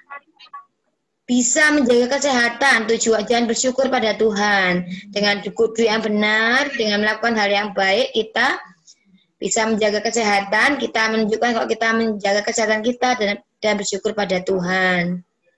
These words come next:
Apa saja sikap terpuji? Disiplin.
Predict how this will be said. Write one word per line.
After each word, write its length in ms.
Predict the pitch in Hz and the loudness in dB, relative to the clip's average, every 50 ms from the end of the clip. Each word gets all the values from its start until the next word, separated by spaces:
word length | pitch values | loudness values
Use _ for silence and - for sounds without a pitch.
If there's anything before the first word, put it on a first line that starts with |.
| _ _ _ _ _ _ _ - - - - - - - - - | _ _ _ _ _ _ _ -20 -20 -20 -20 -18 -18 -18 -10 -8
Apa 240 | - - 240 294 | -4 -2 -2 0
saja 560 | 302 349 359 349 359 330 302 294 285 285 285 294 | 0 0 0 0 2 2 4 6 6 6 4 4
sikap 400 | - 277 262 - 269 269 - 269 | 2 0 0 -2 -2 -2 -2 -2
terpuji? 1040 | 254 254 262 277 262 277 - 254 247 247 240 240 240 240 240 240 240 240 240 247 240 - _ _ _ _ _ _ _ _ _ _ _ _ _ _ _ _ _ _ _ _ _ _ _ _ _ - | -2 0 0 0 0 0 0 0 2 2 2 2 2 2 2 2 0 0 -2 -6 -8 -14 _ _ _ _ _ _ _ _ _ _ _ _ _ _ _ _ _ _ _ _ _ _ _ _ _ 0
Disiplin. 720 | 208 - 247 247 240 247 254 294 277 226 190 180 180 - | 0 0 0 0 -2 0 2 2 4 4 2 0 -4 -6